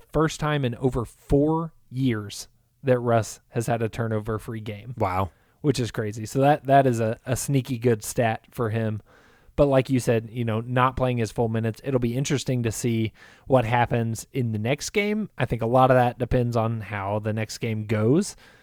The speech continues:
Speaker 1: of what you'll get out of Russ. Um,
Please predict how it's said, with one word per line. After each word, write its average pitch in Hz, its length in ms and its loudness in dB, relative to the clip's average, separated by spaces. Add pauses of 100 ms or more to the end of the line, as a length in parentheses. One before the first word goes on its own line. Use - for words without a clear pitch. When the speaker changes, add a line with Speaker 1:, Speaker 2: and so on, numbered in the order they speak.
(160)
Speaker 1:
of 117 280 -4
what 120 400 -2
you'll 117 180 0
get 117 400 -4
out 117 140 0
of 104 100 0
Russ. 107 480 -2 (480)
Um, 104 580 -6